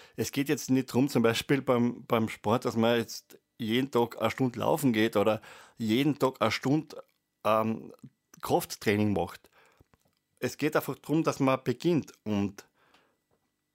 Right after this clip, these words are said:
wenn man jetzt nicht so der starke Leser ist, aber man würde gern lesen, dann muss man nicht jeden Tag eine halbe Stunde lesen.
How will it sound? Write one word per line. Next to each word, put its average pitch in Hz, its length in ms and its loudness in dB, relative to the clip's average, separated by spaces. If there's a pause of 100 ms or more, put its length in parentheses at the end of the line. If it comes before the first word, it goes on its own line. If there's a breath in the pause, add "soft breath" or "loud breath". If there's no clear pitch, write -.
(260)
wenn 123 200 2
man 127 80 6
jetzt - 180 -4
nicht 131 140 0
so 123 100 2
der 113 120 2
starke 120 300 0
Leser 123 380 0
ist, 117 280 -2
aber 110 360 2
man 107 220 -2
würde 156 200 0
gern 127 260 0
lesen, 117 580 -2 (300)
dann 113 180 4
muss 160 180 0
man 196 120 2
nicht 123 200 -2
jeden 104 160 -2
Tag 110 140 -4
eine 92 100 -4
halbe 101 160 -2
Stunde 95 220 -10
lesen. 87 400 -8